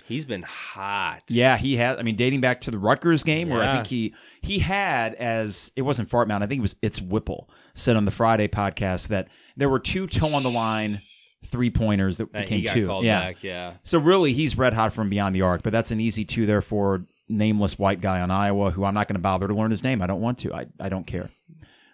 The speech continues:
Speaker 2: Forty-eight to forty-four. Fifteen to go in the game.
Speaker 1: Well, if you say McCaffrey or Murray, you're, like, fifty percent likely to get it right.
Speaker 2: Probably. I don't know if that is a McCaffrey kid. If it is, I'll be much more upset.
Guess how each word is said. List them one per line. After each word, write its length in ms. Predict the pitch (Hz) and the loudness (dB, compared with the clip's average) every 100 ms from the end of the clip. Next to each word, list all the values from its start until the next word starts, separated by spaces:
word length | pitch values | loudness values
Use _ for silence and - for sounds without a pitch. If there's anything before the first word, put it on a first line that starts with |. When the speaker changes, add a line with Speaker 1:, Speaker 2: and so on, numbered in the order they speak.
| - | 0
Speaker 2:
Forty-eight 380 | 160 202 202 - | 4 6 4 4
to 40 | |
forty-four. 720 | - 180 175 - 127 95 - - _ _ _ - | 4 4 6 6 6 4 -4 -18 _ _ _ 0
Fifteen 340 | 175 - 175 | 0 2 -2
to 60 | 147 | 0
go 160 | 139 | 0
in 60 | 135 | 0
the 60 | 104 | 0
game. 360 | 87 80 - _ _ _ _ _ | -2 -4 -14 _ _ _ _ _
Speaker 1:
Well, 140 | 95 107 | -6 -4
if 120 | - | -2
you 60 | 117 | -2
say 200 | - 156 | 0 0
McCaffrey 600 | 131 - 104 107 127 110 | -2 -2 -2 -2 -2 -2
or 100 | 98 | -2
Murray, 400 | 95 101 92 85 | -2 -2 -2 -2
you're, 140 | 90 | -2
like, 180 | 92 92 | -2 -4
fifty 260 | - 120 107 | -4 -4 -4
percent 480 | 101 - 101 92 - | -6 -6 -6 -8 -10
likely 400 | 95 92 90 85 | -6 -6 -6 -10
to 60 | 78 | -10
get 180 | 80 87 | -10 -10
it 80 | 67 | -8
right. 380 | 85 80 71 | -8 -8 -4
Speaker 2:
Probably. 380 | - 107 90 90 - _ _ 120 | 0 0 0 -6 -10 _ _ -6
I 80 | |
don't 240 | 131 202 254 | -2 -2 -2
know 60 | |
if 80 | 262 | -4
that 140 | 220 208 | -4 -4
is 100 | 208 | -4
a 40 | |
McCaffrey 480 | 95 - 90 92 90 | -6 -6 -8 -8 -14
kid. 280 | - - - - | -16 -20 -20 -12
If 140 | 110 | -6
it 80 | 123 | 0
is, 200 | 147 131 | 0 0
I'll 120 | 113 | -2
be 180 | 107 107 | -2 -2
much 420 | 107 110 - - | -2 -4 -6 -8
more 200 | - 98 | -4 -4
upset. 420 | 90 - 101 - | -4 -4 -8 -8